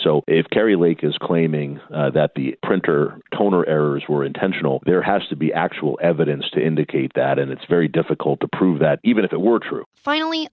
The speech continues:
Speaker 2: Lake's campaign claims up to twenty-nine thousand Republican voters were disenfranchised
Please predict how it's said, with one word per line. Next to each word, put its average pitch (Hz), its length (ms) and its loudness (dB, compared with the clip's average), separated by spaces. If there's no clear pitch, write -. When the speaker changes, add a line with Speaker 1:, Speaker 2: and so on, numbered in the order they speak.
Speaker 2:
Lake's 247 340 -6
campaign 277 480 -6
claims 233 380 -8
up - 140 -6
to 220 100 -14
twenty-nine 285 680 -8
thousand 247 380 -2
Republican 214 580 -6
voters 185 420 -6
were 196 100 -14
disenfranchised 226 960 -6